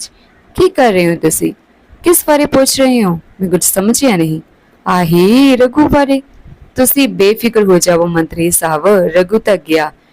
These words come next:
ਘੱਟੋ ਘੱਟ ਦਸ ਸਾਲ ਲਈ ਅੰਦਰ, ਬਾਕੀ ਮੈਂ ਦੇਖ ਲਵਾਂਗਾ।" "ਬਹੁਤ ਅੱਛੇ, ਇੰਝ ਹੀ ਸਾਡੀਆਂ ਗੱਲਾਂ ਮੰਨੀ ਜਾਵੋ ਤੇ ਤਰੱਕੀਆਂ ਲਈ ਜਾਵੋ।" "ਜੀ, ਜੀ ਮੰਤਰੀ ਸਾਹਿਬ, ਬਿਲਕੁਲ ਠੀਕ ਆ ਜੀ।"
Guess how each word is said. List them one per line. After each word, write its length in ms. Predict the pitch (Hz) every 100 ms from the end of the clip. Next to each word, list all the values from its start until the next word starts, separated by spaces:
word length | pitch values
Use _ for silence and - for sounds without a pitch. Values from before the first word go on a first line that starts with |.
| - - -
ਘੱਟੋ 240 | 277 277 277 294
ਘੱਟ 160 | -
ਦਸ 380 | 175 190 214 -
ਸਾਲ 220 | 240 220
ਲਈ 200 | 202 175
ਅੰਦਰ, 300 | 165 156 147 - _ _ 214
ਬਾਕੀ 280 | 233 233 220
ਮੈਂ 320 | 175 175 202
ਦੇਖ 220 | 180 170
ਲਵਾਂਗਾ।" 440 | 156 151 156 151 - _ _ _ _ _
"ਬਹੁਤ 380 | 165 185 180 180
ਅੱਛੇ, 340 | 170 - 175 - _ _ _ -
ਇੰਝ 220 | 262 269
ਹੀ 160 | 277 262
ਸਾਡੀਆਂ 380 | 214 180 185
ਗੱਲਾਂ 280 | 180 165 160
ਮੰਨੀ 300 | 160 156 160
ਜਾਵੋ 420 | 170 170 151 151 - _ _ -
ਤੇ 80 | 240
ਤਰੱਕੀਆਂ 560 | - 190 - - 240
ਲਈ 220 | 196 160 151
ਜਾਵੋ।" 400 | 151 143 135 - _ _ _ 185
"ਜੀ, 240 | 165 226 226
ਜੀ 200 | 196 180
ਮੰਤਰੀ 380 | 160 156 160
ਸਾਹਿਬ, 460 | 160 - 160 151 196
ਬਿਲਕੁਲ 460 | 185 196 190 170 151
ਠੀਕ 300 | - 180 -
ਆ 80 | 156
ਜੀ।" 200 | 139 -